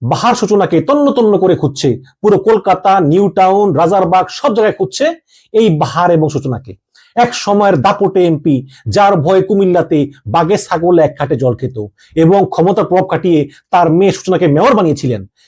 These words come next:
সেই বাহার আজকে বনে জঙ্গলে দৌড়াচ্ছেন, গন্তব্য হচ্ছে নেপাল। এই বাহারের ভারতের দিন ফুরিয়ে এসেছে।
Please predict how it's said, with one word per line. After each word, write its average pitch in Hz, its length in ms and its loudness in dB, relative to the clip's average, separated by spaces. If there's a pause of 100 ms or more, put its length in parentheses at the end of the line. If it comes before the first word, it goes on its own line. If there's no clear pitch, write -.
(120)
সেই 185 400 0
বাহার 156 320 0
আজকে 233 420 -4 (240)
বনে 202 400 2
জঙ্গলে 180 460 2
দৌড়াচ্ছেন, 190 560 -2 (340)
গন্তব্য 160 480 0
হচ্ছে 151 240 0
নেপাল। 123 520 0 (360)
এই 165 140 4
বাহারের 175 400 2 (440)
ভারতের 180 600 0
দিন 156 240 0
ফুরিয়ে 135 400 0
এসেছে। - 340 -8